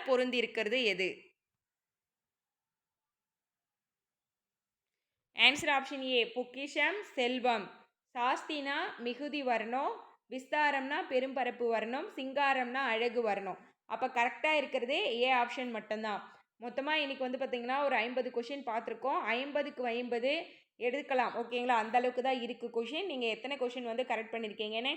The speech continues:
கமெண்ட் பண்ணுங்க. Then நம்ம சேனலை யாரா புதுசா பார்க்குறீங்கன்னா சப்ஸ்கிரைப் பண்ணி ஃபாலோ பண்ணிக்கங்க. மறக்காம இந்த வீடியோ உங்களுக்கு யூஸ்ஃபுல்லா இருந்துச்சுன்னு தோணுச்சுன்னா வீடியோக்கு ஒரு லைக் பண்ணி வச்சுக்கோங்க. Telegram சேனல்ல ஆட் ஆயிக்கோங்க. Telegram சேனல் லிங்க்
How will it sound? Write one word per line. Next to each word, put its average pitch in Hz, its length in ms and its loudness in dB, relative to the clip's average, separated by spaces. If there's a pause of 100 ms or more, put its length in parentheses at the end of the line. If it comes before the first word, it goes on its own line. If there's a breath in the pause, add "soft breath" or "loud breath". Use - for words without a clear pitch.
(100)
கமெண்ட் 233 320 -4
பண்ணுங்க. 220 260 -2 (180)
Then 262 240 0
நம்ம 226 280 -4
சேனலை 240 260 -2
யாரா 220 260 -6
புதுசா 226 300 -4 (100)
பார்க்குறீங்கன்னா 214 560 -4
சப்ஸ்கிரைப் 240 460 -4
பண்ணி 208 240 -6 (440 loud breath)
ஃபாலோ 233 300 2
பண்ணிக்கங்க. 226 420 -2 (180)
மறக்காம 240 600 0
இந்த 254 200 0
வீடியோ 240 220 -2
உங்களுக்கு 220 300 -8
யூஸ்ஃபுல்லா 233 400 -2
இருந்துச்சுன்னு 220 500 -8
தோணுச்சுன்னா 220 460 -6 (120)
வீடியோக்கு 226 320 -2
ஒரு 214 120 -6
லைக் 196 180 -4
பண்ணி 214 160 -6
வச்சுக்கோங்க. 208 380 -4 (420 loud breath)
Telegram 262 480 2
சேனல்ல 226 400 0
ஆட் 226 140 0
ஆயிக்கோங்க. 220 400 -4
Telegram 240 480 0
சேனல் 220 280 -6
லிங்க் 214 200 -8